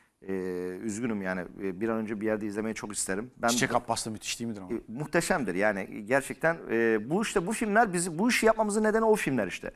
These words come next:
Speaker 1: Yani onlar bizi zehirlediler yani. <laughs> Yani o kadar eğlendik ki yani dünyadaki en mucizevi şeyin, e, bu olduğunu düşündük ve bu tutkuyu edindik yani. E, dolayısıyla çok, e,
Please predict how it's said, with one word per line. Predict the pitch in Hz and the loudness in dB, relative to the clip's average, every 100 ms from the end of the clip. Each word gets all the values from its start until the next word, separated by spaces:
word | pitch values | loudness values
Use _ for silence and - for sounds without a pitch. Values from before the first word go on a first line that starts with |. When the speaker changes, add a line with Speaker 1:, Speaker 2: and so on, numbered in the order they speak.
| - - | -14 -2
Speaker 1:
Yani | 131 147 | 2 2
onlar | 160 170 240 | 2 4 4
bizi | 180 190 | 6 2
zehirlediler | 143 135 113 107 104 90 | 4 4 2 2 0 0
yani. | 95 101 | -2 -6
<laughs> | - - - _ | -12 -20 -20 _
Yani | 123 135 | 2 4
o | 147 - | 4 4
kadar | 175 254 | 6 8
eğlendik | 247 190 160 220 - | 8 6 4 2 -2
ki | 202 381 - 143 | -2 -2 -6 0
yani | 131 120 113 | 2 0 -2
dünyadaki | 160 180 185 214 | 2 4 4 4
en | 233 | 4
mucizevi | 226 202 160 156 156 147 | 6 4 4 4 4 4
şeyin, | 170 180 226 - - _ - | 2 2 0 -6 -20 _ 2
e, | 139 143 | 2 8
bu | 214 | 10
olduğunu | 196 160 165 | 10 8 0
düşündük | 123 - 175 190 | -2 -2 0 2
ve | 156 | 2
bu | 208 | 0
tutkuyu | - - 170 156 | -6 -2 4 6
edindik | 113 101 90 98 | 6 2 -4 -4
yani. | 92 139 - _ _ _ - | -6 -6 -14 _ _ _ 0
E, | 135 139 139 131 | 4 6 6 6
dolayısıyla | 170 190 - 220 220 | 4 6 4 2 4
çok, | 220 208 - - | 4 0 -10 -4
e, | 139 123 120 120 117 | 2 4 4 4 4